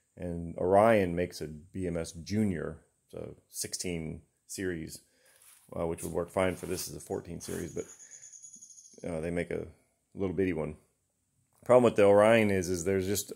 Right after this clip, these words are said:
a tremendous amount of features in it that I simply will not need in a Cub Cadet, and it costs about four hundred bucks. Uh, I just don't need all that stuff. Um, uh,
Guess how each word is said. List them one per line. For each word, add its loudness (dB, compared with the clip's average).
a 2
tremendous 4
amount 2
of -4
features -2
in 0
it 0
that 0
I 2
simply 2
will 4
not 2
need -2
in -6
a -4
Cub 0
Cadet, 2
and 0
it -2
costs 0
about -2
four 2
hundred -2
bucks. -8
Uh, -4
I 0
just -2
don't 2
need 2
all 8
that 0
stuff. -4
Um, -8
uh, -4